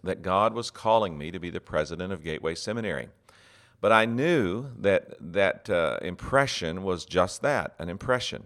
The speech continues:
And the call would actually be finalized only when the Board of Trustees voted and invited me to become their president.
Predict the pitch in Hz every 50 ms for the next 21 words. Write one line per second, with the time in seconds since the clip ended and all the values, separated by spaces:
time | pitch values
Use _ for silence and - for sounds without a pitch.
0 | _ _ _ - - - - _ _ - - 95 101 98 95 - - - 123 131
1 | 135 135 135 123 107 98 - - 120 135 151 143 - - - 117 107 92 87 78
2 | 85 80 80 80 85 98 101 - - 117 123 151 151 135 104 82 71 69 69 71
3 | 78 85 - - - - 113 131 139 139 139 135 123 120 117 110 98 85 95 101
4 | 104 104 98 - - 104 92 - - - - 143 151 135 98 71 67 73 92 -
5 | - - _ _ _ _ - - - - _ _ - 73 - 110 113 123 123 107
6 | 87 85 92 98 95 - _ _ - _ _ - - 92 92 95 92 82 76 104
7 | 113 127 139 131 113 90 76 80 82 80 80 80 - - - 95 82 92 - -
8 | - 101 90 87 78 76 73 - - - 80 78 - 76 - 60 -